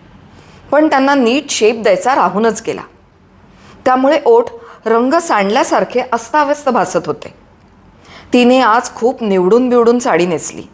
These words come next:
मॅचिंग चपला काढल्या, थोडा मंद पण सतत अवतीभोवती दरवळत राहील असा परफ्यूम निवडला. अर्धा तास आरशासमोर बसून निवांत मेकअप केला आणि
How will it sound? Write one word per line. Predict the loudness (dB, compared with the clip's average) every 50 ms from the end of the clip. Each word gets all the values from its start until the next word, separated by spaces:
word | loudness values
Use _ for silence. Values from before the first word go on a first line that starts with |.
| _ _ _ _ _ _ _ _ _ _ _ -4
मॅचिंग | -2 -2 -2 -2 -4 -4 -4 -2
चपला | -2 -4 -4 -2 -2 -2 -2
काढल्या, | 0 -2 -4 -4 -4 -4 -6 -6 -8 -10 -16 -20 -20 -20 -20 -20 -20 -20 -20 -20 _ -2
थोडा | 0 2 2 2 2
मंद | 2 0 0 0 2 0 0 0 -2 -4 -12 -20 -20 _ _ _ _ _ -4
पण | -2 -2 -2
सतत | -2 -2 -2 -2 -2 -2 0 -2 -2 -2 0 0
अवतीभोवती | 0 0 0 0 -2 -2 0 2 0 0 0 0
दरवळत | 0 0 2 2 2 2 2 2 2 0
राहील | -2 -2 -2 -2 -4 -4 -6 -8 -12 -18 -20 -20 -16 -8 -6
असा | -4 -4 -4 -6 -6
परफ्यूम | -2 -2 -2 -2 -2 -2 -2 0 0
निवडला. | 0 0 0 -2 -4 -6 -8 -12 -12 -16 -20 -20 -20 -20 -20 -20 -20 -20 -20 -20 -20 -20 -20 -20 -20 -20 -14 -6 -2
अर्धा | -2 0 0 0 -2 0 -2 -2
तास | -2 0 0 2 2 0 0 -2 -2
आरशासमोर | -2 -2 -2 -2 -4 -4 -4 -2 -2 -2 0 0
बसून | 0 0 -2 -4 -2 -2 -2 -2 -2 -4 -10 -20 -18 -8 -2
निवांत | 0 2 2 4 4 2 2 2 0 0 -2
मेकअप | 0 0 0 0 -2 -4 -6 -6 -6
केला | -6 -6 -6 -8 -14 -18 _ _ _ _ _ -20 -20 _ _ _ -20 -20 -20 -20 -20 -20 -20 -20 -20 -20 -20 -20 -20 -20 -12 -6
आणि | -2 0 2 2 4 2 2 0